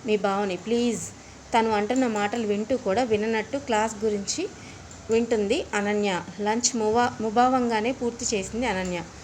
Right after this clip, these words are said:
తర్వాత క్లాసెస్ కూడా అదే ముభావంతో పూర్తి చేసి, ఈవినింగ్ లాస్ట్ బెల్ మోగటంతో క్లాస్ బయటికి వచ్చింది అనన్య.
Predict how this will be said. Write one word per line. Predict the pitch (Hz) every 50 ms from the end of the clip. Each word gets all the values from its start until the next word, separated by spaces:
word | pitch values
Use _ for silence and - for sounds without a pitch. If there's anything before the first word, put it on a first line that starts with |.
| - - - -
తర్వాత | - 220 214 220 214 262
క్లాసెస్ | 254 - 226 214 226 - 269 247 - -
కూడా | 220 202 202 262 359 - - - - - - - -
అదే | 214 214 214 254 262
ముభావంతో | 254 220 214 196 208 226 226 226 226 214 208 202 - 302 381 - -
పూర్తి | - - 233 247 240 247
చేసి, | 220 220 208 190 190 - 302 381 - - - - - - - - - -
ఈవినింగ్ | 233 254 247 262 277 262 220
లాస్ట్ | 208 202 220 233 - 277
బెల్ | 226 226 220 226 214
మోగటంతో | 208 202 202 208 226 220 226 202 190 185 285 294
క్లాస్ | 302 262 226 208 226 262 - 208
బయటికి | 214 202 196 233 - -
వచ్చింది | 202 175 170 - - 196 190 180 175 170 - - - - - - - - - - - -
అనన్య. | 196 196 190 185 185 180 170